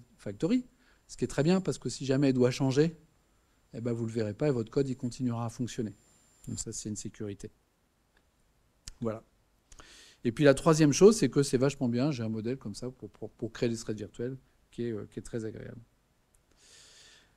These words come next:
Alors, qu'est-ce que je peux faire avec des threads virtuels ? Mais j'ai une quantité de choses ouvertes là-dedans, c'est effrayant, hein.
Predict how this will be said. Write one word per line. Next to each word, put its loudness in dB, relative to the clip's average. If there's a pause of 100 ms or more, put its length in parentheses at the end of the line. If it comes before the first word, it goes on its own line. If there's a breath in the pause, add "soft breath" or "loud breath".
(120)
Alors, -4
qu'est-ce 4
que 2
je -2
peux 2
faire 2
avec 4
des 0
threads -4
virtuels ? -4
Mais -10
j'ai -12
une -12
quantité -10
de -14
choses -10
ouvertes -12
là-dedans, -8
c'est -14
effrayant, -12
hein. -10